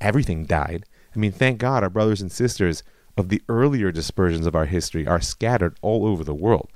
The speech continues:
particularly in North Africa and the Middle East. And it's not for naught that they're playing an increasingly important part of the story right now. But in nineteen forty-five, so much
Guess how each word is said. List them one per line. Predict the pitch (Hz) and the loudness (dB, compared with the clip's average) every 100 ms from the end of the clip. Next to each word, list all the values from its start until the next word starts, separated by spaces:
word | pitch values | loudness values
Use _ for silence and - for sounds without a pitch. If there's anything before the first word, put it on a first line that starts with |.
| - - | -20 -18
particularly | - 117 110 95 | -4 -2 0 0
in | 87 | 2
North | 85 - | 2 0
Africa | 98 101 - 80 | -2 -2 -2 -2
and | 78 | -2
the | |
Middle | 80 78 - | -2 -4 0
East. | 113 82 - - - | 0 0 -6 -12 -2
And | 98 | 0
it's | - | 2
not | 131 131 | 0 0
for | - | -4
naught | 90 113 117 - | -2 2 2 0
that | 90 | -6
they're | 87 | -4
playing | - 113 92 | 0 2 2
an | 82 | -4
increasingly | 78 113 104 92 | -6 -4 -4 -4
important | 87 82 107 - 82 | -6 -2 -2 -2 -6
part | - 95 90 | 2 2 2
of | |
the | - | -4
story | - 87 76 | 0 2 2
right | 82 76 87 | -2 -4 -2
now. | 107 139 78 - - - _ _ | 0 2 0 -10 -20 -20 _ _
But | 107 98 - - - - | 0 2 0 -8 -10 -4
in | 101 | -2
nineteen | 107 131 147 127 107 | 2 0 0 -4 -4
forty-five, | - 104 87 - - 92 104 135 - - _ - | -4 -4 -4 -8 -4 -2 -2 -4 -10 -20 _ -20
so | - - - 113 131 | -14 -10 -2 0 0
much | 113 76 - | 0 -2 -6